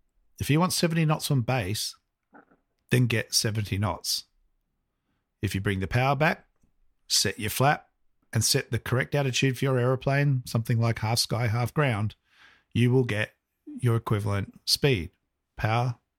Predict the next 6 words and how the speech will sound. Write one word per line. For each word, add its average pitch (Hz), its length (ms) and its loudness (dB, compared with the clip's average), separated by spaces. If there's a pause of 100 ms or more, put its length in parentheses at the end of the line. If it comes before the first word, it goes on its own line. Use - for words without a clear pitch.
(100)
plus - 280 0
attitude 104 520 -2 (200)
plus 185 180 0
configuration 120 880 0
equals 92 380 -4
performance. - 680 -4